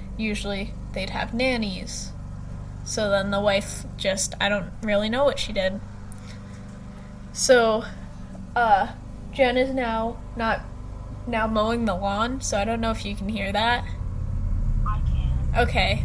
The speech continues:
Speaker 1: that's good. Maybe it won't pick it up, but if it does, I apologize. So the location of this house exactly is two East fourth Street, Newcastle, Delaware. So,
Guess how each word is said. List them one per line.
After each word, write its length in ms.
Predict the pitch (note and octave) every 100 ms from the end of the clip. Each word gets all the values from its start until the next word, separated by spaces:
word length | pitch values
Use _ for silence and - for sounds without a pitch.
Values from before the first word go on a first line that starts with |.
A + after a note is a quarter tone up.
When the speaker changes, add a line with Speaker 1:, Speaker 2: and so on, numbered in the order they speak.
| -
Speaker 1:
that's 200 | C4 -
good. 220 | - G3+
Maybe 340 | A3+ C4+ D4 C4+
it 100 | G#3+
won't 220 | A#3 G#3+
pick 180 | A#3 A3+
it 80 |
up, 220 | A3+ G#3+ -
but 100 | A#3
if 160 | -
it 120 | C#4+
does, 340 | - G3 G3+ -
I 180 | C4+ D#4
apologize. 920 | A3 - F#3+ G3+ G3+ G3+ G3+ G3+ - - - - - - - - - -
So 240 | - C4
the 200 | C4+ A#3+
location 760 | B3 B3 B3 B3 A3 A#3+ C#4+ C#4
of 140 | C#4
this 160 | A#3+ -
house 240 | G#3 -
exactly 600 | A3+ G#3 F#3+ - A#3+ G#3
is 180 | G#3 -
two 420 | - C4+ C#4+ C#4+ -
East 500 | A3 B3+ - - -
fourth 560 | - - G#3+ A3 -
Street, 540 | - - C4 C4 - G#3+
Newcastle, 840 | A3 G#3+ A3+ - G#3 - F#3+ G#3
Delaware. 600 | G3+ F#3 G3+ A3 A#3 C4 - - - - - - - - - - - - - - - - - -
So, 500 | - A3+ G#3 G3